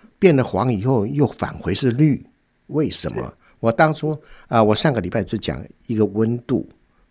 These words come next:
Speaker 1: 但是呢，我现在在补充，还有一个什么？光照、日照。当这个温度低的时候，它是绿的，可是温度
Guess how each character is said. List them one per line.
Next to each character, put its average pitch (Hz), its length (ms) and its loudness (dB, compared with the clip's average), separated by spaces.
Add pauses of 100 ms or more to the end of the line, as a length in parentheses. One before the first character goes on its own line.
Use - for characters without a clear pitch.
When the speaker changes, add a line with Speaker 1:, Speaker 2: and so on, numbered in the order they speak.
(100)
Speaker 1:
但 139 180 2
是 135 140 -6
呢， 113 140 -4
我 78 180 -10
现 120 160 -6
在 117 60 -6
在 117 100 -4
补 - 300 -10
充， 92 280 -6 (380)
还 - 160 -4
有 90 140 -2
一 73 140 -10
个 78 120 -10
什 - 160 -8
么？ 57 180 -14 (300)
光 95 280 -2
照、 - 300 -4 (140)
日 90 160 -4
照。 67 340 -6 (1000)
当 165 180 2
这 170 120 0
个 120 140 0
温 147 320 0
度 139 260 -2 (520)
低 151 200 -4
的 110 120 0
时 - 200 -2
候， 73 200 -4
它 90 140 -4
是 85 160 -6
绿 82 280 -6
的， - 140 -14 (140)
可 - 160 -2
是 151 180 -2
温 143 180 -2
度 95 260 -8